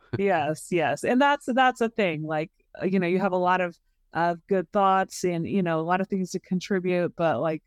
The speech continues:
Speaker 2: really, you know, writing something, uh, on your own does take that, um, extended writing time, right? I, I've been through it myself, and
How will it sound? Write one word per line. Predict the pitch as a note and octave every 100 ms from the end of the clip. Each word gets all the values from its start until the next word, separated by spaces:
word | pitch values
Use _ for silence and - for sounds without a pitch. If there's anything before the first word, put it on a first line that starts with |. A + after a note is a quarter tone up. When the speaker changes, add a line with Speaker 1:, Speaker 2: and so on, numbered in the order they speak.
| -
Speaker 2:
really, | F#3+ G3 F3 F3+ _ _ _ -
you | A3
know, | G#3+ D3+
writing | E3 F3+ F3+ E3+ -
something, | - F#3+ F3 E3 D#3 B2 -
uh, | E3+ D#3 -
on | - F#3+
your | E3+ D#3
own | E3+ D3+ D#3
does | D#3 D#3 - -
take | - E3+
that, | - D3+ D3 - -
um, | D#3 D3 C3+ B2 - _ _ _ _ -
extended | F#3+ - A3 G#3 G3+ E3 _ _ _ -
writing | F#3 F#3+ B3 G3+ E3+ D#3 -
time, | - E3 C#3+ D3+
right? | D#3+ F3+
I, | F#3 F3+ D3
I've | E3+
been | F#3+ F#3
through | - F#3+
it |
myself, | E3+ E3 - F#3 F#3+ F#3 E3
and | D3+ D#3